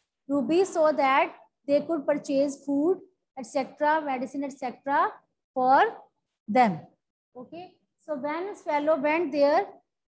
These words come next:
so he gave, and there was, it was a heat there because of, uh, uh, sorry, the son was feeling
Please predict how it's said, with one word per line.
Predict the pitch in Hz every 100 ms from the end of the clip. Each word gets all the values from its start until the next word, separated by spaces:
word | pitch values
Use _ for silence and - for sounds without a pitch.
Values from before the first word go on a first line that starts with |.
| _ _ _ _ -
so | 311
he | 302 311 359 277
gave, | 294 294 294 - 285
and | 294
there | 311 311
was, | 339 349 - -
it | 277
was | 320 320
a | 330 349 381 294
heat | 320 339 - 220
there | 262 226 180 - _ _ _ -
because | 277 302 311 359
of, | 285
uh, | 247 277 262 294
uh, | 269 262 -
sorry, | 285 254 220 170 - _ -
the | 196
son | 294 330 359 330
was | 330 339 349
feeling | - 311 330 349